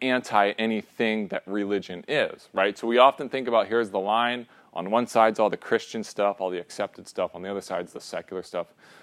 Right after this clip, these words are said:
Um, and that's kinda how secular w-, it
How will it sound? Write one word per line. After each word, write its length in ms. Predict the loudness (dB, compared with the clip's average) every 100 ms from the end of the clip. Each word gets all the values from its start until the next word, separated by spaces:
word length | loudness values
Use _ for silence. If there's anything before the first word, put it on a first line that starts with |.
| -20 -12
Um, 180 | -12 -8
and 140 | -4 -2
that's 180 | -2
kinda 240 | -2 -6 -4
how 300 | -4 -4 -6 _ _
secular 580 | -14 -4 -4 -2 -2 -2
w-, 180 | -6 -12 -6
it 220 | -2 -2